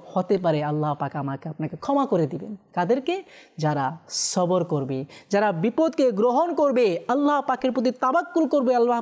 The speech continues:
পাক তাদেরকে ক্ষমা করে দিবেন। অপর হাদিসে পাকে এসেছে, আল্লাহর নবী রাসূল আরবি হুজুর আকরাম সাল্লাল্লাহু আলাইহি সাল্লাম ইরশাদ করেন,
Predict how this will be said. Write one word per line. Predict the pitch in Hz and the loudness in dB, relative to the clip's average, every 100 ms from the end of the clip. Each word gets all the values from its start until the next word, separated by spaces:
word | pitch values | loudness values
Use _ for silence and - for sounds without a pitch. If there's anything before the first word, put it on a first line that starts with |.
| 233 | -2
পাক | 208 - | -4 -2
তাদেরকে | 196 185 180 | -2 0 -2
ক্ষমা | - 196 | 0 -2
করে | 175 156 | 2 2
দিবেন। | 143 139 156 147 | 2 0 -2 -6
অপর | 170 170 | -4 -2
হাদিসে | 165 165 175 | -2 -4 -2
পাকে | 156 151 | -2 -2
এসেছে, | 165 190 - 330 302 - - | -4 -4 -2 -2 -4 -12 0
আল্লাহর | 180 185 | 2 2
নবী | 175 175 208 | 2 2 2
রাসূল | 165 - 208 202 233 | 0 -4 -4 0 2
আরবি | 208 202 214 240 | 2 2 2 0
হুজুর | 185 214 | 2 2
আকরাম | 233 226 240 | 2 2 -2
সাল্লাল্লাহু | - 233 220 208 247 | 0 0 2 2 2
আলাইহি | 240 226 | 2 2
সাল্লাম | 220 220 214 | 2 0 0
ইরশাদ | - 294 | -2 0
করেন, | 262 226 175 | 2 2 0